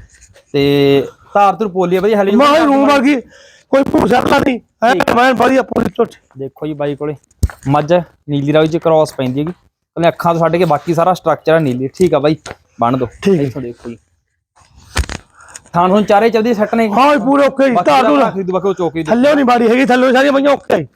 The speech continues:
Speaker 1: ਦੁੱਧ ਕਿੰਨਾ ਹੈ ਹਲੇ?
Speaker 2: ਦੁੱਧ ਇੱਥੇ ਸੱਤ ਕਿਲੋ ਆ ਜੀ।
Speaker 1: ਇਹ ਤਾਂ ਸੱਤ ਕਿਲੋ ਹੈਗਾ।
Speaker 2: ਹਾਂਜੀ।
Speaker 1: ਠੀਕ ਆ, ਉਹ ਥੱਲੇ ਅੱਠ ਕਿਲੋ, ਇਹ ਥੱਲੇ ਸੱਤ ਕਿਲੋ।
Speaker 2: ਹਾਂਜੀ।
Speaker 1: ਇੱਥੋਂ ਤੁਹਾਨੂੰ ਥਣਾ ਦੇ ਮੰਤਰ ਖਰੀਦ ਦਿਖਾ ਦਿਆਂ ਜੀ। ਸੋਹਣੇ ਥਣਾ ਦੀ ਮਾਲਕ ਨਾ। ਬਾਕੀ ਇਹ ਢਾਈ ਕੁ ਵਜੇ ਦਾ ਟਾਈਮ ਹੈਗਾ। ਅਹ, ਲਗਭਗ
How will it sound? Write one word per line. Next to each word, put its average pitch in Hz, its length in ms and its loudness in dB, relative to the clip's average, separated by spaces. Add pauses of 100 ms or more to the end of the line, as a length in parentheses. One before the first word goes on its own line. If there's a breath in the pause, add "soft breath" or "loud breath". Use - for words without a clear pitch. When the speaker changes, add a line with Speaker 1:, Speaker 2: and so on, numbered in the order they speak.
Speaker 1:
ਦੁੱਧ 208 160 -4
ਕਿੰਨਾ 262 200 -2
ਹੈ 269 80 0
ਹਲੇ? 311 160 0 (600 loud breath)
Speaker 2:
ਦੁੱਧ 240 180 2
ਇੱਥੇ 320 220 2
ਸੱਤ 285 240 0
ਕਿਲੋ 226 200 2
ਆ 190 60 2
ਜੀ। 151 100 -4 (320)
Speaker 1:
ਇਹ 202 80 0
ਤਾਂ 233 100 -2
ਸੱਤ 202 220 -2
ਕਿਲੋ 120 240 -8
ਹੈਗਾ। 95 140 -12 (300)
Speaker 2:
ਹਾਂਜੀ। 185 280 2
Speaker 1:
ਠੀਕ 127 240 -12
ਆ, 147 40 -4
ਉਹ 156 240 -2
ਥੱਲੇ 160 160 0
ਅੱਠ 135 160 -4
ਕਿਲੋ, 160 220 -2
ਇਹ 165 140 0
ਥੱਲੇ 160 120 0
ਸੱਤ 143 260 -2
ਕਿਲੋ। 151 240 -2
Speaker 2:
ਹਾਂਜੀ। 185 320 2 (200)
Speaker 1:
ਇੱਥੋਂ 185 220 -10
ਤੁਹਾਨੂੰ 170 180 -12
ਥਣਾ 160 180 -8
ਦੇ 143 60 -8
ਮੰਤਰ 135 260 -12
ਖਰੀਦ 117 140 -12
ਦਿਖਾ 117 160 -6
ਦਿਆਂ 123 120 -6
ਜੀ। 135 100 -10 (220)
ਸੋਹਣੇ 185 460 -2
ਥਣਾ 175 180 0
ਦੀ 165 100 0
ਮਾਲਕ 139 260 2
ਨਾ। 175 120 0
ਬਾਕੀ 170 240 -2
ਇਹ 185 180 2
ਢਾਈ 220 200 2
ਕੁ 185 80 -4
ਵਜੇ 202 100 2
ਦਾ 202 80 -2
ਟਾਈਮ 175 240 -2
ਹੈਗਾ। 147 140 0
ਅਹ, 147 960 0
ਲਗਭਗ 156 460 0